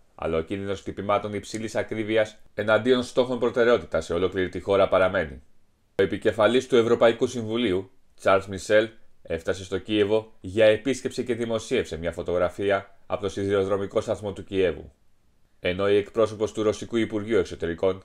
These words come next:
Ζαχάροβα, δήλωσε ότι η Ρωσία έχει προειδοποιήσει τη Φιλανδία και τη Σουηδία για τις συνέπειες μιας πιθανής ένταξης στο νατο. Εκατοντάδες άνδρες εμφανίζονται στην ουρά μπροστά από τη ρωσική πρεσβεία, στην πρωτεύουσα της Αιθιοπίας, Αντίς Αμπέμπα.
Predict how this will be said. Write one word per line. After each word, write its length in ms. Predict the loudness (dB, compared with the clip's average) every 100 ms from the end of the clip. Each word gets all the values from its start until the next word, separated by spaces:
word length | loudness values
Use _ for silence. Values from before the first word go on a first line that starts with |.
| -12
Ζαχάροβα, 800 | -6 -4 0 0 0 -4 -6 _ _ _ _
δήλωσε 380 | -4 2 2 2
ότι 180 | 0 2
η 40 |
Ρωσία 600 | 2 0 2 0 0 -8 -16
έχει 240 | -14 -8
προειδοποιήσει 640 | -2 -2 -2 0 -2 -2
τη 80 | -8
Φιλανδία 460 | -4 -4 -2 -2 -2
και 140 | -4
τη 80 | -8
Σουηδία 600 | -6 -8 -2 0 0 -4 _ _
για 200 | -4 -4
τις 160 | -2 -8
συνέπειες 500 | -6 -4 -2 -2 -2
μιας 240 | -6 -6
πιθανής 520 | -8 -4 -4 -4 -2
ένταξης 360 | -2 -2 -4 -8
στο 120 | -8
νατο. 400 | -4 -4 -6 -16 -20 -20 -20 _ _
Εκατοντάδες 720 | 0 2 2 4 4 4 0
άνδρες 440 | 0 0 -2 -6 -20 -8
εμφανίζονται 600 | -4 0 0 0 -2 -2
στην 180 | -4 -2
ουρά 180 | 2 2
μπροστά 300 | 2 0 0
από 80 | 0
τη 80 |
ρωσική 360 | -2 -2 -6 -6
πρεσβεία, 600 | -2 -2 0 0 0 -4
στην 220 | -12 -8 -4
πρωτεύουσα 460 | -2 0 0 -4
της 120 | -6
Αιθιοπίας, 640 | -8 -4 -4 2 0 0 -4
Αντίς 340 | -2 0 -2 -2
Αμπέμπα. 480 | 0 0 -2 -8